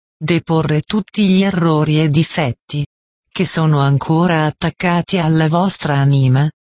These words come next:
di combattere contro le brame di genere basso, di formare il vostro essere nell'umiltà, mitezza,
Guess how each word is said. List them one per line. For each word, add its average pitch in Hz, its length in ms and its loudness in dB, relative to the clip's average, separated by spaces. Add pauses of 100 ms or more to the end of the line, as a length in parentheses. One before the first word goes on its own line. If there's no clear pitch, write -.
(120)
di 165 240 0
combattere 156 840 0
contro 175 580 0
le 143 160 0
brame 170 420 2
di 165 140 2
genere 143 540 0
basso, 139 560 0 (340)
di 165 180 0
formare 151 640 2
il 170 220 0
vostro 175 480 0
essere 156 480 0
nell'umiltà, 151 840 2 (400)
mitezza, 135 680 -2